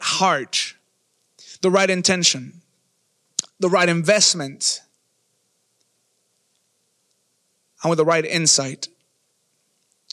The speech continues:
Sandhu Sanders told a story, and I thought it was really cool. I don't wanna butcher it, so I'm gonna read it to you. A Hindu convert to Christianity, Sandhu Sandhu,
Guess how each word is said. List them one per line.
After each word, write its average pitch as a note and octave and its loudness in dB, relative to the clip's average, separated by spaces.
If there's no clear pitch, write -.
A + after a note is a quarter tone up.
Sandhu A3+ 2
Sanders G3+ 2
told F#3+ 0
a F3 0
story, F#3+ 2
and D#3 -2
I F3 0
thought F3 -4
it F3 -4
was D#3 -2
really D#3 -2
cool. D3+ -4
I F#3+ 0
don't G3 2
wanna F3+ 0
butcher F#3 -2
it, D#3+ 0
so - 0
I'm E3 -4
gonna E3 -4
read F3 0
it D#3+ -6
to D#3 -4
you. D#3 -12
A F#3 2
Hindu A#3+ 2
convert A3 0
to G3+ -2
Christianity, F3+ 2
Sandhu F#3+ 2
Sandhu, F3 0